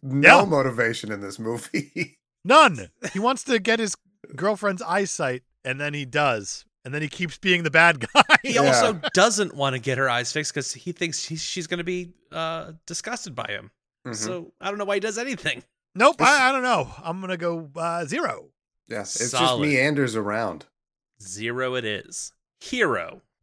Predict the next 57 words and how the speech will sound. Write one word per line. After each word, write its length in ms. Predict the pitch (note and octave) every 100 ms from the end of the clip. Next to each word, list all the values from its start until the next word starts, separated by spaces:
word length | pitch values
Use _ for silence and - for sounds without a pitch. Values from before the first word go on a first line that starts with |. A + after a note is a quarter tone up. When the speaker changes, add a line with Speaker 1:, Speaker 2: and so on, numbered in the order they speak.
| _ _ _ -
Speaker 2:
He 60 |
saves 280 | - A3 -
the 60 | G#2+
day. 320 | C3 - - _ E3+
Speaker 3:
He 100 | C#3+
legitimately 560 | C#3 C3 F3 D#3+ C#3
works 600 | A2+ G#2+ B2 B2+ - - _ -
for 160 | B2+
the 160 | A2+ A#2
evil 260 | A#2 A#2 F#2+
empire 540 | A2 G#2+ G#2+ F2+ F2 -
for 140 | - A2+
the 80 |
<laughs> 80 | -
entire 420 | A#2 - B2 A#2
movie. 380 | G#2+ A2 F#2+ F2 - -
And 100 | C3+
at 80 | A#2+
the 80 |
Speaker 2:
Yeah, 100 | A#2
but 60 | C3
Speaker 3:
end 80 | A#2+
Speaker 2:
then 60 | A3+
he 40 |
Speaker 3:
goes, 120 | G#2+ F#2+
Speaker 2:
stops. 500 | C4+ G#3 - - C#4
Speaker 3:
"I'm 60 |
gonna 100 | B3+
play 160 | B3 G3+
a 60 |
game 280 | D#3 G#3+ A3
against 340 | D3+ D#3 D3+ -
the 60 |
devil." 440 | C#3+ G3 A3 A3 - _ _ - - -
Speaker 1:
He 80 |
did 120 | C3+ D#3+
rescue 360 | F#3+ F#3 E3
a 40 | D3+
puppy 360 | D#3+ D#3+ A#2
in 100 | G2
between 380 | F#2+ - B2+ C3
those 240 | D#2 C#2
two. 260 | - E2 D2 _ _ _ _
Speaker 2:
From 120 | F#3 D#3+
a 40 |
tree. 480 | - D#3+ F#3 A#2+ - _
Speaker 3:
From 180 | - A2+
a 40 | C3
tree. 360 | - C#3+ F2+
Speaker 1:
Mm. 220 | F2 D2+ - _ _ _ _ -
Speaker 3:
Nobody's 300 | A2 B2 B2
asking 260 | C3 - A#2+
how 160 | C3+
it 80 | B2
got 160 | A2+ A2
up 160 | -
there. 280 | G#2 F2+ F2